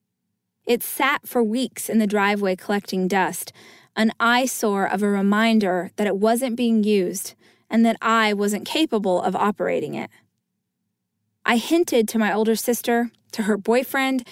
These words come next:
and to my mother, hoping that someone would take me out on a weekend or an afternoon and explain the intricacies of operating a clutch.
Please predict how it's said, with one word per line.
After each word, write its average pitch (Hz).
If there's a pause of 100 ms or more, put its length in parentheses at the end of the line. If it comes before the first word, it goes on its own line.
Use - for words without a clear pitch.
(240)
and 220
to 226
my 226
mother, 233
hoping 247
that -
someone 254
would 202
take -
me 285
out 220
on 233
a 233
weekend 190 (340)
or 220
an 220
afternoon 208
and 220
explain 262
the 311
intricacies 202
of -
operating 190
a 190
clutch. -